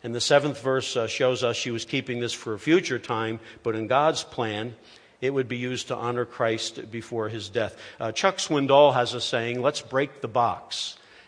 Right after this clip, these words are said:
And it's a reference to this story, you know, to go all out for God. Let's break the box. That's what she did. Uh, we're told it was an alabaster box that was broken. Uh, let's see the next slide if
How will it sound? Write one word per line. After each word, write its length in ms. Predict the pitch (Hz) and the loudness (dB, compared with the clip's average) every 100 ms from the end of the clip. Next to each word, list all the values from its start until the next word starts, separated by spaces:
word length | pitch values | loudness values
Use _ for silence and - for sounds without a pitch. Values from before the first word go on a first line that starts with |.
| - | -6
And 120 | 120 | -4
it's 140 | 120 | -4
a 60 | 127 | -2
reference 420 | 117 131 131 117 | 2 2 0 -6
to 120 | - 120 | -6 -6
this 180 | 117 | -4
story, 540 | - - 165 127 92 92 131 | -6 -2 0 0 -2 -10 -10
you 100 | 117 | -8
know, 220 | 110 117 | -6 -6
to 80 | 117 | -4
go 240 | 120 117 | -2 -2
all 340 | 143 151 156 | 2 4 6
out 380 | 127 101 107 - | 4 2 -4 -12
for 160 | - 113 | -12 -8
God. 420 | 113 98 82 90 | -4 -4 -6 -6
Let's 220 | 147 - | -6 -6
break 360 | - 131 139 - | -4 -2 -2 -4
the 60 | |
box. 400 | 113 107 98 98 | -6 -4 -4 -4
That's 220 | - 135 - | -2 -2 -2
what 100 | 113 | -8
she 140 | 127 | -8
did. 320 | 110 101 95 - - - | -8 -8 -10 -16 -20 -14
Uh, 280 | 107 104 110 | -10 -8 -8
we're 160 | 120 120 | -6 -2
told 240 | 135 120 | 2 2
it 80 | 120 | 0
was 160 | 123 | -4
an 80 | 120 | -4
alabaster 600 | 120 113 107 110 120 - | -2 -2 0 0 -2 -6
box 380 | 98 104 98 - | -8 -6 -6 -8
that 120 | 110 | -10
was 140 | 101 104 | -10 -10
broken. 420 | 110 104 104 107 - - - - - | -8 -8 -8 -14 -18 -20 -20 -20 -14
Uh, 360 | 104 101 104 101 110 110 _ _ | -8 -8 -8 -10 -16 -20 _ _
let's 160 | - 147 | -8 -4
see 120 | 151 | -2
the 120 | 127 | -2
next 220 | 120 110 - | -2 -4 -6
slide 380 | 113 104 101 | -6 -6 -8
if 280 | 104 - - | -12 -18 -20